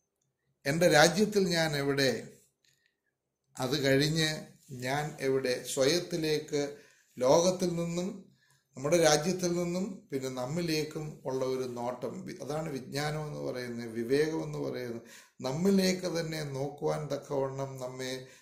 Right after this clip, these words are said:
സ്വാംശീകരിക്കുന്ന വിദ്യാഭ്യാസം. ഞാൻ ആരാണ് എന്നും നമ്മുടെ, നമ്മിൽ എന്തെല്ലാമാണ് ഉള്ളത് എന്നും മനസ്സിലാക്കുന്ന ഒരു വിദ്യാഭ്യാസം. അതാണ് നമുക്ക് ആവശ്യമായിട്ടുള്ളത്. അതാണ്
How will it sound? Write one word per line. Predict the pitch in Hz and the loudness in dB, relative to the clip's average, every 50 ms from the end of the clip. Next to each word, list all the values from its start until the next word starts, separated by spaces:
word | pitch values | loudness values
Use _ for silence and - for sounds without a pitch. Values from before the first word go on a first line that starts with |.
| _ _ | _ _
സ്വാംശീകരിക്കുന്ന | - - - 127 131 151 156 147 - - 175 170 160 165 156 156 143 - 147 143 139 139 | -6 -4 -2 0 0 0 0 -2 -2 0 0 0 0 -2 -2 -4 -4 -6 -6 -6 -6 -6
വിദ്യാഭ്യാസം. | 127 120 117 117 120 117 113 113 - 110 107 98 - - - - - - _ _ _ _ _ _ _ _ _ _ _ _ _ _ _ _ _ - | -6 -6 -6 -4 -2 -2 -2 -2 -2 -4 -4 -4 -4 -6 -6 -8 -14 -20 _ _ _ _ _ _ _ _ _ _ _ _ _ _ _ _ _ -12
ഞാൻ | 123 120 127 131 135 | -8 -6 -2 0 2
ആരാണ് | 139 143 147 156 156 156 156 156 160 165 - - - | 2 4 6 8 8 6 6 4 0 -2 -4 -6 -6
എന്നും | 147 147 151 160 170 196 233 - - - _ _ _ _ _ _ _ | -6 -4 -4 -4 -6 -6 -8 -12 -18 -20 _ _ _ _ _ _ _
നമ്മുടെ, | 139 135 135 139 139 143 147 147 - - | -10 -6 -6 -4 0 2 4 4 4 2
നമ്മിൽ | 139 139 139 147 151 156 151 156 | -2 -4 -2 -2 -2 -2 -2 -2
എന്തെല്ലാമാണ് | 139 135 135 160 165 165 165 156 151 151 151 147 143 143 143 151 147 - | -4 0 2 2 2 2 2 2 2 4 4 2 2 0 0 -4 -4 -4
ഉള്ളത് | 135 123 135 151 156 156 151 151 151 151 - 139 | -4 -4 -2 -2 0 2 2 2 0 0 -2 -4
എന്നും | 131 139 143 143 139 | -4 -4 -6 -6 -8
മനസ്സിലാക്കുന്ന | 143 147 147 - - 175 160 156 151 - - 143 135 135 135 | -8 -8 -8 -8 -6 -6 -6 -6 -6 -8 -8 -8 -8 -8 -8
ഒരു | - 131 123 117 | -8 -8 -8 -8
വിദ്യാഭ്യാസം. | 113 113 113 117 117 107 104 - - - - 190 - - - - _ _ - 131 | -8 -6 -6 -6 -6 -6 -6 -8 -12 -16 -12 -10 -10 -10 -10 -14 _ _ -8 -4
അതാണ് | 139 156 160 165 170 165 | -2 -2 -2 -2 -4 -6
നമുക്ക് | 160 160 151 - 160 156 | -6 -8 -8 -8 -8 -6
ആവശ്യമായിട്ടുള്ളത്. | 143 135 131 131 123 120 123 117 113 113 113 107 - 117 113 - | -4 -2 -2 -2 -4 -4 -6 -8 -8 -8 -8 -8 -8 -8 -8 -6
അതാണ് | - 120 127 127 123 127 131 123 127 | -4 -4 -4 -4 -4 -4 -8 -10 -12